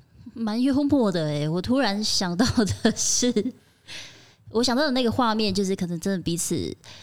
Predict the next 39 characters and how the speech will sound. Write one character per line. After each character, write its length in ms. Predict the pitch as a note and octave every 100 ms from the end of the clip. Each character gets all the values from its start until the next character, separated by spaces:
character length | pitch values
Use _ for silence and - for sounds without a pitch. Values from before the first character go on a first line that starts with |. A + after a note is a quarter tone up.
| - -
都 360 | F#3+ F3+ F#3 F#3
轻 240 | - G#3
松 200 | G3+ G3
的 100 | G3
画 160 | E3 F#3
面 140 | F3
是， 320 | F3 F#3 E3 - - _ _ _ _ _ _ _ _ _ _ _ _
我 140 | - F3+
回 120 | F#3+
家 140 | G3+
之 180 | G3+ F#3
后， 360 | F#3 G3 F3 F3+ - - _ _ _ _ _ _ _ _ _ _ _ _ - _ _
我 140 | - F#3+
现 100 | A#3+
在 60 |
突 100 | C4
然 140 | C4+ G3+
发 180 | G#3+ A3
现 140 | A3
问 140 | G#3 F3
题 100 | D#3+
是 140 | E3+
在 160 | F#3+ F3
我 240 | D3 C#3+
身 320 | D3 F3+ D#3+
上， 280 | E3 F#3 D#3+ D3+
不 140 | D#3
是 160 | D#3 F3+
在 220 | F3+ D#3+
他 100 | D#3+
们 100 | E3
身 240 | D#3 D#3
上， 260 | D#3 E3 D3 - - - -
因 140 | G#3
为 60 | G#3
我 120 | F3+
是 160 | E3+ G3
一 80 |
个 320 | F#3 F3+ D#3+